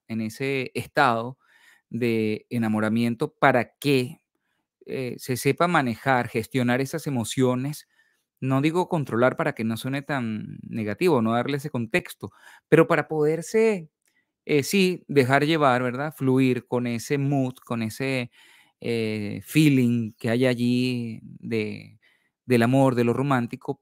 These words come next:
pero que además no sea contraproducente. Como dice Walter Rizzo, ¿no? Que, eh, me, me gusta mucho su, su le-, su literatura,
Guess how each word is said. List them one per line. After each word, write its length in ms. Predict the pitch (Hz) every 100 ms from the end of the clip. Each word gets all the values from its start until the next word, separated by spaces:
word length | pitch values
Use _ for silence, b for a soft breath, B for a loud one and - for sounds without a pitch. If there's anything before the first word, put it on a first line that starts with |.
| _
pero 420 | 135 143 139 143
que 100 | -
además 460 | 151 170 139 135 -
no 240 | 143 131 120
sea 360 | - 131 123 -
contraproducente. 1300 | 139 120 127 117 - 117 104 - 170 180 - - _ _ b b _
Como 240 | 117 117
dice 200 | 107 135
Walter 300 | 135 123 127
Rizzo, 240 | 139 127 117
¿no? 180 | 175
Que, 340 | 139 107 98 b b b b _
eh, 500 | - 110 101 101 - -
me, 300 | 110 107 107
me 420 | 110 104 98 113
gusta 300 | 117 117 139
mucho 260 | 135 135 147
su, 460 | 147 120 117 110 107
su 140 | 127
le-, 160 | 104 - _
su 140 | - 123
literatura, 680 | 110 113 107 135 127 147